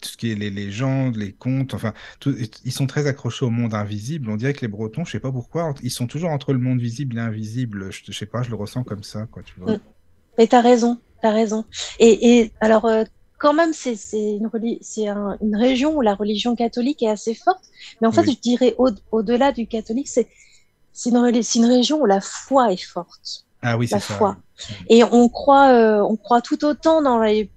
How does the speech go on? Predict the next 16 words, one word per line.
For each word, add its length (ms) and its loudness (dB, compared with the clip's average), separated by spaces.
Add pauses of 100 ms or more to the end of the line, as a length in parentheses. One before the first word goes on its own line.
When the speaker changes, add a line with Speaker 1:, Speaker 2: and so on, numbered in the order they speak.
(160)
Speaker 2:
puissances, 840 -6 (500)
euh, 320 2
de 160 -4
l'invisible. 920 -2 (360)
Il 40 2
y 0 -
a 40 2
des 100 4
choses 220 0
qu'on 220 4
explique, 440 -2
des 100 2
choses 220 -2
qu'on 180 -4
n'explique 400 -4 (120)
pas, 220 0